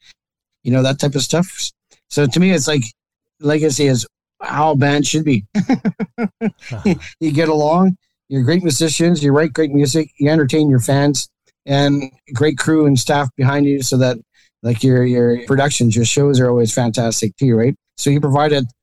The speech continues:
number one for everything, the music, uh, the shows, you know, and, and, and, uh, to me, that's what it,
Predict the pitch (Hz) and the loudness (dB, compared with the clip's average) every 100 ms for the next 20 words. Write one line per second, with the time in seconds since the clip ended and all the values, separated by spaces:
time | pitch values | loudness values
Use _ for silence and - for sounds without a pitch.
0 | _ - 147 151 139 139 139 120 139 139 | _ -4 0 2 2 2 2 0 0 2
1 | 127 110 107 104 120 135 151 151 151 - | 2 0 -2 -2 2 2 2 0 0 -4
2 | - _ _ _ 127 127 123 117 110 - | -18 _ _ _ -2 0 2 0 0 2
3 | 147 147 143 143 - - _ _ _ 143 | 2 4 2 2 -2 -4 _ _ _ -2
4 | 135 135 131 131 120 131 127 139 135 131 | 0 2 2 0 0 -2 0 0 0 0
5 | 127 127 127 123 - _ _ _ 156 156 | 0 0 0 -4 -10 _ _ _ 0 2
6 | 156 156 151 147 | 2 2 2 0